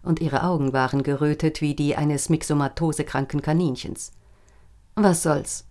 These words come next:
Sie sprühte sich mit ihrem Lieblingsparfum ein und blinzelte den Katzen zu. Nobody is perfect.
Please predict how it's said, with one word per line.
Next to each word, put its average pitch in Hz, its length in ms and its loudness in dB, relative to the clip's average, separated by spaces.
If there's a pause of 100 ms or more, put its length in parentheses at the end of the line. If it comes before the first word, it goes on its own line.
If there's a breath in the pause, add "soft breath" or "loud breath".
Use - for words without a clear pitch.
(480 loud breath)
Sie 190 160 2
sprühte 240 380 -4
sich 196 220 -2
mit 175 140 2
ihrem 147 220 0
Lieblingsparfum 170 760 0
ein 202 360 0
und 175 300 -2
blinzelte 139 420 0
den 160 200 0
Katzen 139 380 -6
zu. 139 280 -4 (500)
Nobody 151 400 4
is 147 140 -2
perfect. - 560 -4